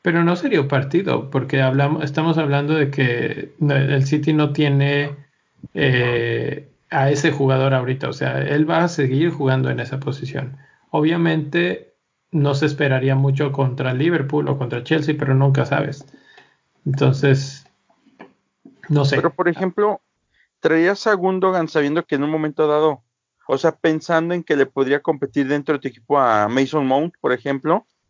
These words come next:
Speaker 1: No, porque
Speaker 2: O a
Speaker 1: Mason Mount cuesta seis punto cinco, este jugador cuesta cinco punto dos, por eso es
Speaker 2: No,
Speaker 1: que
Speaker 2: no, no,
Speaker 1: los
Speaker 2: o sea,
Speaker 1: estamos
Speaker 2: pero
Speaker 1: mencionando.
Speaker 2: no,
Speaker 1: Es
Speaker 2: pero
Speaker 1: más
Speaker 2: en la
Speaker 1: bien un
Speaker 2: alineación
Speaker 1: reemplazo de tu quinto,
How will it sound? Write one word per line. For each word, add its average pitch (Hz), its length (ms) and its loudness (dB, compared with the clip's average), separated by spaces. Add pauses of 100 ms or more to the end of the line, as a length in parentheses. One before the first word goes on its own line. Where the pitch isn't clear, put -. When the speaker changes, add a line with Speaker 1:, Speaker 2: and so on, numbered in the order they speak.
Speaker 1:
No, 151 240 2
porque 226 260 2
Speaker 2:
O - 40 2
a 110 60 2
Speaker 1:
Mason 175 300 2
Mount 175 360 0
cuesta 156 380 0
seis 156 280 0
punto 165 320 -2
cinco, 175 400 -2
este 156 260 2
jugador 143 380 2
cuesta 139 280 -2
cinco 170 460 -2
punto 143 300 0
dos, 113 260 -4
por 143 260 0
eso 175 220 2
es 156 60 2
Speaker 2:
No, 160 40 0
Speaker 1:
que 160 80 2
Speaker 2:
no, - 40 2
no, 160 80 2
Speaker 1:
los 156 100 0
Speaker 2:
o - 20 -10
sea, 165 60 0
Speaker 1:
estamos 147 260 2
Speaker 2:
pero 147 100 -2
Speaker 1:
mencionando. 135 540 -2 (320)
Speaker 2:
no, 147 140 0
Speaker 1:
Es 139 80 0
Speaker 2:
pero 165 80 0
Speaker 1:
más 170 80 0
Speaker 2:
en 147 60 0
la 147 60 0
Speaker 1:
bien 170 160 0
un 180 60 0
Speaker 2:
alineación 165 220 -2
Speaker 1:
reemplazo 151 500 -2
de 123 400 -2
tu 135 300 -6
quinto, 165 500 2